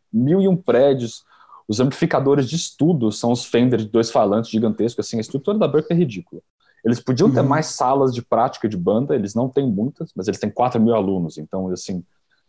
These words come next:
Speaker 1: você só pode agendar dois dias antes, então é muito difícil conseguir, eu só acho que é um dos poucos defeitos que eles têm.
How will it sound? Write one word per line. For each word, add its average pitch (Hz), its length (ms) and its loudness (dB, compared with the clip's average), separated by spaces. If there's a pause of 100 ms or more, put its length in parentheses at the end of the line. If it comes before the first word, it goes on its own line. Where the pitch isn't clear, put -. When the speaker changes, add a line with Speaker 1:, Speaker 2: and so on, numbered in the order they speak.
Speaker 1:
você 107 120 -6
só 104 120 -2
pode 120 260 2
agendar 117 440 2
dois 123 220 4
dias 113 260 2
antes, 107 280 -2
então 110 300 -4
é 117 80 0
muito 131 260 2
difícil - 280 -4
conseguir, 120 500 -4
eu 104 60 -8
só - 160 -4
acho 127 140 -6
que 139 60 -2
é - 20 2
um 127 60 2
dos 127 100 -10
poucos 123 260 -6
defeitos 120 340 -2
que - 80 -4
eles 123 140 -6
têm. 85 180 -8